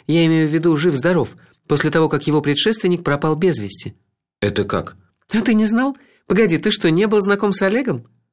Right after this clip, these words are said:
«Смотря с каким. Имя, прямо скажем, не самое редкое». «Ну как с каким? С Торвальдсеном, конечно. Кроме него у нас, слава богу, пока никто не пропадал». «Ириночка Рувимовна, вы с кем сейчас разговариваете?»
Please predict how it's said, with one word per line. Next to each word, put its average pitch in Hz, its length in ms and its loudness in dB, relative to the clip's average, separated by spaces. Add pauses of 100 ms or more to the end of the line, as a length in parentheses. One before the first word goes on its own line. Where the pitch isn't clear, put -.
(240)
«Смотря 101 400 -2
с 131 40 -8
каким. 117 460 -4 (240)
Имя, 170 240 2
прямо 151 220 0
скажем, 139 340 0
не 156 80 0
самое 92 340 0
редкое». - 440 -8 (200)
«Ну 277 200 2
как 285 220 2
с - 60 -4
каким? 147 540 -4 (260)
С - 160 -8
Торвальдсеном, 233 800 2
конечно. 170 580 -2 (280)
Кроме 240 260 2
него 247 240 2
у 262 60 2
нас, 247 220 2
слава 220 280 2
богу, 214 220 0
пока 214 300 0
никто 214 280 0
не 214 120 0
пропадал». 214 600 -2 (240)
«Ириночка 110 640 0
Рувимовна, 131 600 -2 (260)
вы 110 160 2
с 113 60 0
кем 131 180 0
сейчас 143 360 0
разговариваете?» 120 880 -2